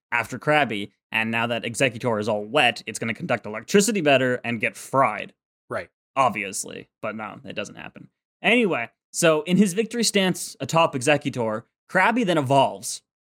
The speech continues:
Speaker 1: into
Speaker 2: Right.
Speaker 1: Kingler, which I like that for Krabby. Go Krabby.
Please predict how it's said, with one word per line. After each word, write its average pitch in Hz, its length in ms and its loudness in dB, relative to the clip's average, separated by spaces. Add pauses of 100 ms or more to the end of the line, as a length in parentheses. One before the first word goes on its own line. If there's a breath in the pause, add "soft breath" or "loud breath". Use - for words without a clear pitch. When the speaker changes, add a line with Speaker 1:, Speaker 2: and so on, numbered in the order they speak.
(160)
Speaker 1:
into 147 200 4
Speaker 2:
Right. 113 100 -4
Speaker 1:
Kingler, 113 420 -2 (280)
which 135 120 0
I 233 120 4
like 262 220 2
that 226 140 2
for 160 100 -4
Krabby. 104 400 -8 (100)
Go 190 140 6
Krabby. - 440 -12